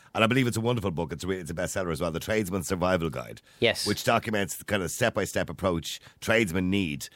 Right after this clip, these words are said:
Speaker 1: to take if they want to go from, I suppose, a busy tradesman to a successful business owner. Because that is the ultimate plan. Because you can, you can go around making extensions for the rest of your life and, you know, and pulling a few grand every month or whatever it happens to be on each job.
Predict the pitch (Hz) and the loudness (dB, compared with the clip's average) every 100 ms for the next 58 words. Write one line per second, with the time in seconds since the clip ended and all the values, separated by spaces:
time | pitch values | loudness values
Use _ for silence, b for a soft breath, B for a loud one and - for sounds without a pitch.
0 | b b 76 98 101 85 80 95 90 98 | b b -6 0 0 0 -2 0 2 0
1 | 80 82 92 82 87 82 80 80 76 - | 0 0 0 0 -2 -2 -4 -4 -4 -2
2 | 87 76 98 87 82 104 101 76 76 73 | -2 0 0 0 2 4 4 4 0 0
3 | 85 90 - 92 - 85 78 131 107 82 | -2 -2 -2 0 0 2 4 6 6 4
4 | 73 62 - B 147 147 175 247 180 143 | 2 -2 -10 B 2 4 6 6 4 2
5 | 139 113 107 127 107 123 165 208 185 - | 2 2 2 4 4 4 2 4 2 0
6 | B B 208 196 220 269 269 165 139 127 | B B 4 6 8 10 10 10 8 6
7 | 120 107 - 113 117 101 92 85 92 101 | 4 2 2 4 4 2 -2 0 4 4
8 | - 73 80 98 73 - b b b - | 2 0 4 4 4 -8 b b b 0
9 | 110 110 110 98 110 104 120 117 98 - | 2 4 2 0 -2 0 2 2 2 2
10 | 110 98 92 92 87 80 82 95 85 85 | 2 4 4 6 4 4 4 4 2 2
11 | 92 92 90 85 82 - 87 76 85 78 | 4 4 2 0 -2 -2 0 0 0 -2
12 | - 95 85 | 2 2 2